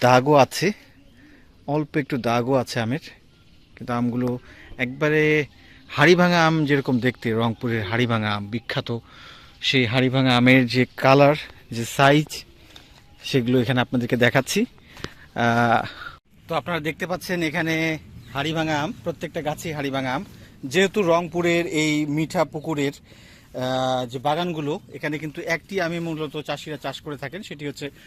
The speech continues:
হাড়িভাঙা। দেখতে পাচ্ছেন তুলনামূলক আমগুলো একটু ছোট এখানকার, কিন্তু আমি যেটা আপনাদেরকে এর আগে দেখালাম, সেটার আমগুলো বড়। তবে এবারে আমগুলোতে কিন্তু গ্রিন গ্রিন ভাবটা আছে। গত বছর আমগুলো কিন্তু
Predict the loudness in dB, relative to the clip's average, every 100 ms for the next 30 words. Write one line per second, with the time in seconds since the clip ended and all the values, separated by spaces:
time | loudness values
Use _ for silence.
0 | -20 -8 -4 -2 -4 -6 -10 _ -20 -20
1 | -20 -20 -20 -20 -20 -20 -10 -10 -6 -6
2 | -4 -6 -8 -14 -20 -20 -6 0 2 4
3 | 4 2 2 2 2 -2 0 0 0 0
4 | 0 0 -2 -2 -4 -6 -16 -20 -20 -12
5 | -2 2 6 6 4 4 4 4 0 0
6 | 2 2 2 0 0 -2 -2 -4 -4 -4
7 | -4 -4 -8 -10 -14 -16 -18 -20 -10 -2
8 | 2 4 6 6 4 4 2 2 0 -4
9 | -2 -2 -4 -10 -20 -20 -20 -20 -12 -4
10 | 2 4 4 2 0 2 4 2 -2 0
11 | -2 -2 -4 -2 0 2 0 2 4 4
12 | 2 0 -2 -2 -2 -2